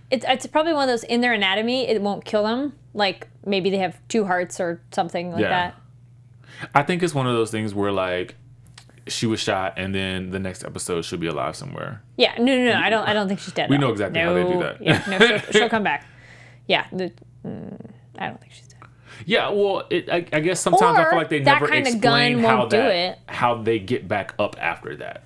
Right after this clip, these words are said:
Speaker 2: You know what I'm saying? Kinda like with
Speaker 1: True.
Speaker 2: how they left us hanging with the ali-, with the hunter in the
Speaker 1: Yeah.
Speaker 2: forest,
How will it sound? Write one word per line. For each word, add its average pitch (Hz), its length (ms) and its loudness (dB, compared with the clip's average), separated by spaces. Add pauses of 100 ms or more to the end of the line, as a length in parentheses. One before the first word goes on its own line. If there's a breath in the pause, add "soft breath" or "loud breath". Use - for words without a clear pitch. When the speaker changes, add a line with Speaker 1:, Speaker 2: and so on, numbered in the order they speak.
(100)
Speaker 2:
You 120 120 -2
know 117 40 0
what 117 100 -2
I'm 117 60 -4
saying? 120 360 -2 (420 loud breath)
Kinda 165 240 0
like 135 260 0
with 135 100 -2
Speaker 1:
True. 110 220 2
Speaker 2:
how 117 240 4
they 113 160 0
left 104 300 0
us 117 120 -2
hanging 107 380 -2
with 104 180 0
the 92 160 -4
ali-, 101 260 0
with 101 200 -2
the 90 240 -2
hunter 104 340 -4
in 104 260 -4
the 95 80 -2
Speaker 1:
Yeah. 208 100 0
Speaker 2:
forest, 190 500 2